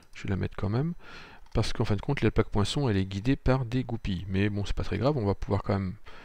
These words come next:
euh, imaginer que ces goupilles existent, et on va placer,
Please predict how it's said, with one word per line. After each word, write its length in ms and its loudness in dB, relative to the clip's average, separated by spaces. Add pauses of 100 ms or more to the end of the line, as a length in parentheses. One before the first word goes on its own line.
(200)
euh, 360 0
imaginer 400 2
que 80 -2
ces 80 4
goupilles 340 0
existent, 560 -2
et 60 0
on 100 0
va 360 0 (560)
placer, 600 2